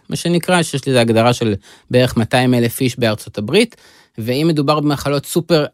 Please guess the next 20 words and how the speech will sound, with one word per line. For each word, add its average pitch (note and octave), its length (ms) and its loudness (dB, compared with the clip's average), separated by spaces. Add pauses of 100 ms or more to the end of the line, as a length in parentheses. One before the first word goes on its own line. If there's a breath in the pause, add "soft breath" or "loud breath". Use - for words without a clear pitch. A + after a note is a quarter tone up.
נדירות, C#3 440 2
שמדובר A#2+ 880 0
בכמה C3 460 -2
עשרות C3 300 -2
מטופלים B2+ 480 0
בכל A#2+ 260 0
העולם, D#3 320 4
ול-, - 1000 -4
F A#2+ 380 -2
D - 20 2
A F#3 200 4
וגם D#3 280 2
לרשות D#3 340 0
ה-, D#3+ 40 2 (640)
האירופאית, C#3 460 0
יש F3 140 -4
מסלולים F3 340 2
שממש E3+ 520 0
נותנים D#3+ 420 4
תמריצים E3+ 600 2